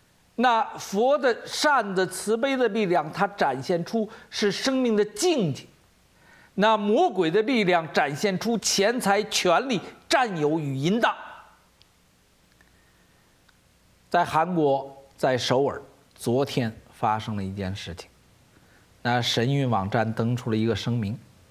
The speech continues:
文章题目这么说：“受中共使领馆的威胁，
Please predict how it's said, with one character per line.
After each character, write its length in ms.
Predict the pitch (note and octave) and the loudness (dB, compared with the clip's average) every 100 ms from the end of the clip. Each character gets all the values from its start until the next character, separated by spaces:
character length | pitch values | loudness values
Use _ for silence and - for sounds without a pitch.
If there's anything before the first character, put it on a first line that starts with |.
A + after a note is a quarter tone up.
| - | -4
文 180 | F#2+ G2+ | -2 0
章 180 | G2 G#2 | 0 -2
题 180 | - F#2 | -6 -8
目 120 | F2+ | -8
这 120 | D#2+ | -8
么 100 | D#2+ | -12
说 140 | - - _ _ _ _ _ - - - - - _ - - - - - - - - - - - | -14 -18 _ _ _ _ _ -20 -20 -20 -20 -20 _ -20 -20 -20 -20 -20 -20 -20 -20 -20 -20 -4
：“受 340 | - C#4 A3 | 2 4 4
中 320 | G#3+ C4 B3+ | 2 0 2
共 240 | A#3 A#3 F#3+ | 2 2 2
使 280 | - F3+ | 0 0
领 220 | F#3+ A3 G#3 | 2 2 4
馆 220 | E3 D3+ | 2 2
的 80 | D#3+ | 0
威 260 | G#3+ A3+ | 0 0
胁， 440 | G#3 D#3 E3 E3+ | 0 2 0 0